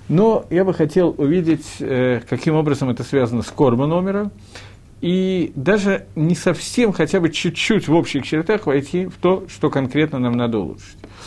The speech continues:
Но уже появился вопрос, причем длинный.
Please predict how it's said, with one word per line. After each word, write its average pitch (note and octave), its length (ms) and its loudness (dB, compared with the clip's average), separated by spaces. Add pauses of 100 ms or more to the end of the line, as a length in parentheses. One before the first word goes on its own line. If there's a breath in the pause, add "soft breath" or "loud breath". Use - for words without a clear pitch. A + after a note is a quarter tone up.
(160 loud breath)
Но F#3+ 200 4
уже F3+ 240 2
появился D#3 480 2
вопрос, G3+ 520 0 (100)
причем D3 320 -6
длинный. G2 480 -2